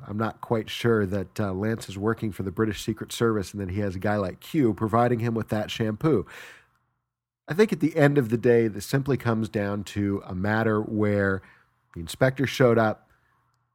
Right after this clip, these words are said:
Lance asked to take a shower. My personal opinion is the inspector told him it was okay. By the way, I have no information. This is just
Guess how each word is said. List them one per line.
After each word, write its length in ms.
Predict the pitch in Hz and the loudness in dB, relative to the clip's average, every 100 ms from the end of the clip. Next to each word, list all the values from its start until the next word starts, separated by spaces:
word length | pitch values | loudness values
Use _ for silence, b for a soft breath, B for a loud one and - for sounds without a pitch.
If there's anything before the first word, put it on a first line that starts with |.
| - | -12
Lance 380 | 98 117 135 131 | 0 4 4 4
asked 240 | 120 - | 0 0
to 80 | - | -6
take 240 | 117 107 | -4 -2
a 20 | 104 | -4
shower. 520 | - 104 101 98 - - | -4 -2 -2 -4 -8 -16
My 120 | - - | -18 -4
personal 400 | 180 185 180 151 | 0 2 2 0
opinion 340 | 135 131 123 | 2 0 2
is 220 | 117 117 127 | 2 0 -2
the 80 | |
inspector 440 | 113 - - - 247 | -4 -4 -8 -6 -6
told 300 | - 165 165 | 0 0 2
him 100 | 143 | -2
it 120 | 131 | 0
was 120 | 120 | 2
okay. 420 | 117 104 107 107 | 2 2 -2 -4
By 180 | 113 117 | -2 0
the 60 | 120 | 2
way, 120 | 110 | 2
I 40 | |
have 100 | 104 | 0
no 180 | 117 135 | 0 0
information. 540 | 127 120 110 104 90 92 | -2 -2 -2 -2 -4 -10
This 160 | - | -10
is 80 | 104 | -10
just 220 | 104 - | -10 -10